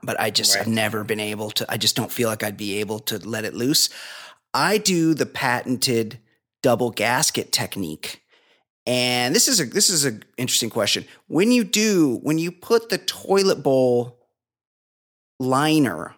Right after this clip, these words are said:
Speaker 1: on the seat, it's, everyone knows that the flap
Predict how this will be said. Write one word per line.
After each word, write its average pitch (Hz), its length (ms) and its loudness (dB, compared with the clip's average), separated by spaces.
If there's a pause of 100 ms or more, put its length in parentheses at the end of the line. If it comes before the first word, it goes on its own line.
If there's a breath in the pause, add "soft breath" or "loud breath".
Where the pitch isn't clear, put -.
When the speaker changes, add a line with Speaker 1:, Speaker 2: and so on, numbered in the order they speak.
(320)
Speaker 1:
on 143 360 4
the 127 60 2
seat, - 760 0 (920)
it's, - 360 0 (160)
everyone 214 480 2
knows 156 640 4
that 123 160 -2
the 127 60 -2
flap 214 720 -2